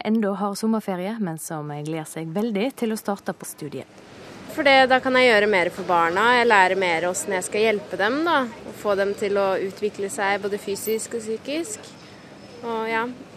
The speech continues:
Speaker 2: hjelpe dem på starten av livet sitt da. Det er jo det man gjør når man jobber med små barn.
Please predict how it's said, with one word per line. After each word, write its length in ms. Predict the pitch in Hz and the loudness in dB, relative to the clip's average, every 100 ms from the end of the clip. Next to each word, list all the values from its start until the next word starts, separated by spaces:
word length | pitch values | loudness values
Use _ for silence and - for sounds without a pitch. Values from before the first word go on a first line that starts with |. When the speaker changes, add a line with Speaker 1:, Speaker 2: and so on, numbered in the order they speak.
| - | -4
Speaker 2:
hjelpe 240 | 262 247 220 | 2 2 2
dem 160 | 214 | -2
på 100 | 240 | -2
starten 300 | 233 202 226 | 0 0 2
av 80 | 226 | 0
livet 220 | 202 196 | 0 -2
sitt 260 | 233 339 - | -4 -4 0
da. 140 | 254 190 - - - | 0 0 -14 -14 -6
Det 40 | |
er 60 | 220 | -4
jo 80 | 208 | -2
det 120 | 196 | -2
man 140 | 202 | -2
gjør 240 | 196 190 202 | -2 0 -2
når 80 | 202 | -2
man 240 | 196 196 | -2 -2
jobber 240 | 196 180 | -4 -6
med 140 | 185 185 | -8 -8
små 240 | 196 180 | -6 -4
barn. 240 | 196 240 | -2 -2